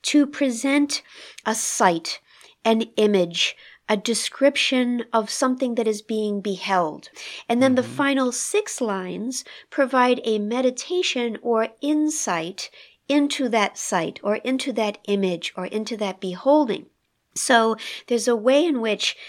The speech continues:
Speaker 1: this is such a poignant and powerful use of the Petrarchan form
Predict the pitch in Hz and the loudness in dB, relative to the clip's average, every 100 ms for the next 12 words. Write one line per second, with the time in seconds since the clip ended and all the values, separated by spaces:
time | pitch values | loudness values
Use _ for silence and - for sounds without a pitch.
0 | - 254 254 226 214 - 277 - 208 - | -6 -4 0 -2 -2 -2 -2 0 -4 -8
1 | - 262 330 247 156 - - 202 202 - | -4 2 4 4 0 -6 -4 -4 -4 -4
2 | 233 240 262 254 214 196 196 302 320 320 | 2 6 6 4 -2 -2 0 2 2 -2
3 | - 208 208 208 208 196 185 - 175 170 | -4 -8 -8 -4 -4 -4 -8 -8 -10 -8
4 | 180 | -10